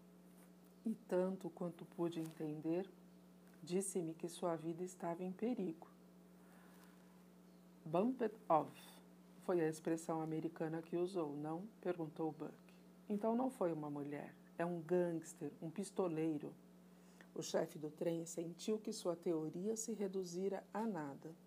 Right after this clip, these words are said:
"Sendo assim", disse Poirot, "parece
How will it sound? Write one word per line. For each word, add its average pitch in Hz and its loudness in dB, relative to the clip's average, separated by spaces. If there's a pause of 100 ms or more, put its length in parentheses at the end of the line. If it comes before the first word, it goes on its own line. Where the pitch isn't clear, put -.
(560)
"Sendo 180 4
assim", 269 6
disse 180 2
Poirot, 160 2
"parece 190 4